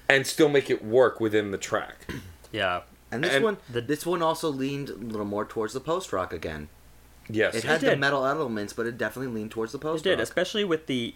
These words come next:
Speaker 2: with the A. Uh, the, the Bs are, I, I honestly will say, though, are full-blown metal. I mean, it's,
Speaker 1: Sure.
Speaker 2: it's hard to really search for post-rock in that. But th-, they function, uh, this is probably the best mesh, I think, between all genres.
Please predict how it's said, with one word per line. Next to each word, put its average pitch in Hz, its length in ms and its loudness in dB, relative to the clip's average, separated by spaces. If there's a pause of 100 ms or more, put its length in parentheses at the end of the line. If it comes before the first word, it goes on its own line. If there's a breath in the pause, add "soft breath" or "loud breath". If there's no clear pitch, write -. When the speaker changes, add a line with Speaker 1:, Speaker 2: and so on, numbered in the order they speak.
Speaker 2:
with 131 180 -6
the 117 160 0
A. 107 260 2
Uh, 117 280 2
the, 151 200 -2
the - 20 4
Bs 180 300 4
are, 131 140 4
I, 117 340 6
I 101 60 -2 (120)
honestly 104 380 0
will 92 160 -2
say, 95 220 -2
though, 87 180 -2
are 90 80 2
full-blown 87 480 -4
metal. 85 260 -2
I 90 80 -2
mean, 107 100 0
it's, 101 60 0
Speaker 1:
Sure. 127 140 6
Speaker 2:
it's - 100 2
hard 127 200 4
to 117 60 -4
really 110 160 -2
search 101 200 -4
for - 100 -12
post-rock 98 460 -2
in 92 160 -8
that. 90 320 0 (400 loud breath)
But 123 260 4 (520)
th-, 143 120 -4 (120)
they 147 120 2
function, 196 600 0 (920)
uh, 135 140 0
this 254 160 0
is 294 80 -2
probably 277 220 0
the 247 80 0
best 190 300 0
mesh, 131 420 -2
I 110 80 0
think, 135 180 -6
between 127 340 -2
all 104 220 0
genres. 87 520 -4